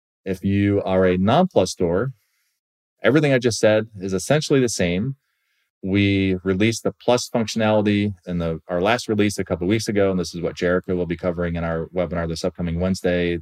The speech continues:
the twenty-sixth, October twenty-sixth, and in the replay. But we are also releasing that for non-Plus stores. And essentially what you'll get with that is the ability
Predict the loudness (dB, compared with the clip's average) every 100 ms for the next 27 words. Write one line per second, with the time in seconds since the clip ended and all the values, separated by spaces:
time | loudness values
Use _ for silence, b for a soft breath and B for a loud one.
0 | -8 -12 -8 -8 -4 -4 -4 -8 -14 -12
1 | -8 -8 -8 -4 -4 -6 -12 _ _ _
2 | _ _ 0 2 4 2 0 0 -2 -6
3 | _ _ _ _ _ -2 0 4 4 4
4 | 2 -2 _ _ _ 0 2 2 2 2
5 | 0 -2 -2 -4 -4 0 0 0 -2 -2
6 | 0 0 0 -4 -12 _ _ _ _ _
7 | -6 -2 -2 2 2 2 0 0 _ -4
8 | -2 2 0 -2 _ _ _ _ -6 0
9 | 2 2 -2 -2 0 0 -2 -4 0 2
10 | 2